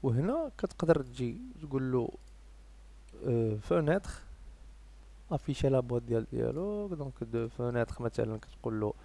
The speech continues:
بحال هكا، ونجي مثلا هاد لو بروفيل ها هو هذا، خاص غير لا بريزونطاسيون هنايا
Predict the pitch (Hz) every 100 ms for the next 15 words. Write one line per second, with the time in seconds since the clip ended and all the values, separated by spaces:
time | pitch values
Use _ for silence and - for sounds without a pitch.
0 | - - - - - - 110 113 - -
1 | 247 254 - - - - - 170 147 151
2 | 143 131 127 123 117 117 113 - - 107
3 | 113 107 110 113 - - - - 196 277
4 | - - - - - - - - - -
5 | - - - - - - - - - -
6 | - - - - - - - - - -
7 | - - - - - 131 - 131 143 139
8 | 131 - 131 123 123 120 123 - 123 120
9 | 120 147 165